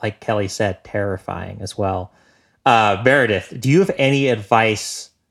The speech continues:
for students presently that want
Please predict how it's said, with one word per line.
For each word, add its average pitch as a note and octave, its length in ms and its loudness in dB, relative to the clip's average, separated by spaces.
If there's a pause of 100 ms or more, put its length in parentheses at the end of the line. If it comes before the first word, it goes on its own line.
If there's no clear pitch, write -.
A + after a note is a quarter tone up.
(160)
for G#2+ 300 -6
students - 880 0 (300)
presently A2 760 0 (140)
that G#2 420 0 (480)
want A2 340 -4